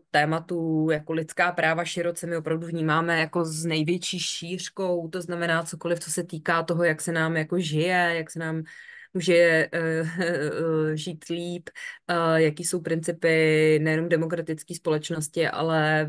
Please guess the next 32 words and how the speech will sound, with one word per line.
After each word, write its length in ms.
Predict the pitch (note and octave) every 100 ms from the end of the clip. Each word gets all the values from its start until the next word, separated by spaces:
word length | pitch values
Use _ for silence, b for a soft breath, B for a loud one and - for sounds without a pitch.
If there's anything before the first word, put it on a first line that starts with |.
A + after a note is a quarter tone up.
| D3
vlastně 680 | D3+ D3+ D3+ E3+ D3 D#3 D#3+ B _ _ -
i 120 | D#3+
toho, 280 | E3+ D3+ D#3+
jak 180 | D3
se, 180 | - -
eh, 800 | D#3 D#3 D3+ D3+ D3+ - D#3+ D#3
jaká 260 | D#3 D3+ D3+
témata 720 | D3+ D3 D3+ D3+ D3 D3 D3
za 280 | D3 - D#3+
tím 200 | D#3 E3+
neziskem 400 | D3 D3+ - D#3+
fakt 140 | D#3
v 60 | D#3
širokém 720 | - D3 D3+ D#3+ D#3 D#3 D#3
úhlu, 600 | D#3 D#3+ D#3+ - A#2 B2
v 120 | C#3 -
širokém 320 | D3+ D3+ D#3+
smyslu 300 | E3+ D#3+ D#3
slova 280 | E3+ E3 C#3+
stojí. 360 | - E3 D#3+ D#3+ B B B B
A 60 | F3
smyslem 420 | - G#3 G3+ F#3+ F3+
toho, 360 | F#3 F3 F3
cílem 300 | E3+ F3 E3+
toho 120 | E3+
dnešního 340 | E3+ D#3+ D#3+ F3
semináře 440 | F3 E3 E3 E3+
je 80 | F3
naučit 340 | F3 F#3 F#3
vás 200 | F3 F3
to 80 | -
dělat 280 | F3 E3+ E3